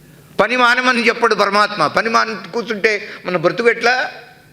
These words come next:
కర్మయోగం చేయాలి. ఏ కర్మని,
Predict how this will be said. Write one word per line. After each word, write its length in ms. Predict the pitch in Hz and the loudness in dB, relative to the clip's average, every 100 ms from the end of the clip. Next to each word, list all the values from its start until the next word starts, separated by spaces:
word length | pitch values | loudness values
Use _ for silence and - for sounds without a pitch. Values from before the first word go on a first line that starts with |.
| _ _ _ - - - - - - - | _ _ _ -20 -20 -20 -20 -20 -4 0
కర్మయోగం 480 | 180 240 254 254 | 4 4 4 4
చేయాలి. 540 | 240 247 254 214 139 - - - - - _ | 4 4 2 2 -2 -6 -10 -18 -20 -20 _
ఏ 100 | 180 | 0
కర్మని, 500 | 202 233 233 247 247 | 2 2 2 2 0